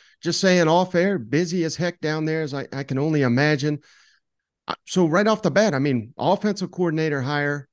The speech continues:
We'll get to Dow Loggins here in just a minute, but what'd you think of, uh, Shane Beamer coming out here with guns a-blazing at, uh, Loggins' introductory press conferences? And do you think that was, was that directed more at the media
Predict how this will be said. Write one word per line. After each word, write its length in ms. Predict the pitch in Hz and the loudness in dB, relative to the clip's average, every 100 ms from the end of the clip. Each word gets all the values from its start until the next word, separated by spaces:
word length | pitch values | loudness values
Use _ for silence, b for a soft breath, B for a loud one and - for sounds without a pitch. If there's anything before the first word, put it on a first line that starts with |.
| _ | _
We'll 120 | 147 | -4
get 160 | 151 208 | 0 0
to 80 | 151 | 2
Dow 240 | 160 165 | 2 2
Loggins 420 | 147 151 156 156 | 2 2 2 -4
here 200 | 143 160 | -4 -4
in 60 | 139 | -2
just 220 | 139 147 | -4 -6
a 60 | 120 | -4
minute, 320 | 139 147 147 | 0 0 0
but 180 | 139 131 _ b b b b b b - | -4 -4 _ b b b b b b -2
what'd 200 | 262 285 | 0 2
you 60 | 285 | 2
think 260 | 262 254 | 0 0
of, 180 | 226 160 | 0 2
uh, 220 | 180 170 | 2 2
Shane 320 | 135 190 196 | 0 0 0
Beamer 320 | 143 160 208 151 | 2 0 0 -4
coming 320 | - 156 147 | -6 -4 -2
out 180 | 147 135 | -4 -4
here 300 | 147 156 165 | -4 -4 -4
with 300 | 107 107 - 98 | -4 -6 -12 -4
guns 360 | 147 190 190 | 0 4 4
a-blazing 720 | 156 117 147 180 185 131 139 143 _ - | 2 2 4 6 4 2 -2 -4 _ -8
at, 240 | 131 135 143 | -6 -4 0
uh, 160 | 139 | 2
Loggins' 640 | 131 147 160 147 139 - - | 4 4 2 0 -4 -6 -8
introductory 680 | 147 160 156 151 160 156 147 | -2 -2 0 0 0 0 -2
press 340 | 127 160 160 - | 0 -2 -2 -2
conferences? 640 | 165 160 160 175 - 143 - B B B 135 | -4 -4 -4 -6 -4 -8 -8 B B B -2
And 80 | 170 | 2
do 80 | |
you 60 | 233 | 2
think 180 | 262 262 | 0 -2
that 160 | 262 | 0
was, 180 | 214 127 - _ b b | 0 -2 -4 _ b b
was 120 | 196 233 | -2 0
that 160 | 302 | 0
directed 500 | 233 247 262 240 151 _ _ _ - | 2 2 2 -4 -6 _ _ _ -6
more 260 | 156 220 | 0 2
at 120 | 202 | 0
the 80 | 208 | 0
media 500 | 123 180 247 269 269 | 0 0 0 -4 -6